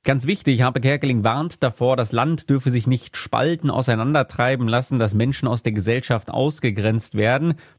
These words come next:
Dabei verweist er natürlich mehrfach auf die A F D, unter anderem das Vogelschiss-Zitat von Alexander Gauland. Aber,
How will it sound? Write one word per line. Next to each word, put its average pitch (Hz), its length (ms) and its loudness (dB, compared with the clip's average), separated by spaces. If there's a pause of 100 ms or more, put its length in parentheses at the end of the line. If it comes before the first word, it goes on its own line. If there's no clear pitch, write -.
Dabei 110 240 2
verweist 113 380 0
er 123 60 2
natürlich 110 380 0
mehrfach 113 320 2
auf 107 160 -2
die - 140 -2
A 101 120 0
F 95 120 -4
D, 131 180 2
unter 104 280 -2
anderem 104 260 0
das 95 320 -2
Vogelschiss-Zitat 110 1200 -2
von 101 460 0 (360)
Alexander 101 540 0
Gauland. 120 380 0 (320)
Aber, 202 340 0